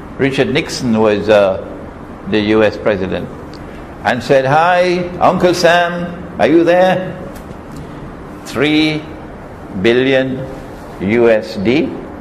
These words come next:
and we want the gold." Nixon retired to Camp David that weekend.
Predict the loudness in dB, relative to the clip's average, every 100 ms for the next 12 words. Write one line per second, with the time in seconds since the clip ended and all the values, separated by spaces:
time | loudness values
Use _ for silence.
0 | -16 -16 -14 -12 -6 -2 2 4 4 2
1 | 4 4 4 0 -4 -10 -16 -18 -18 -18
2 | -18 -18 -16 -16 -16 -16 -16 -16 -16 -16
3 | -16 -16 -16 -16 -16 -16 -16 -16 -16 -14
4 | -2 -2 2 2 4 2 4 2 4 2
5 | 2 2 4 0 -8 -12 -6 -2 -2 -2
6 | 0 2 2 0 2 2 2 0 -2 -2
7 | -6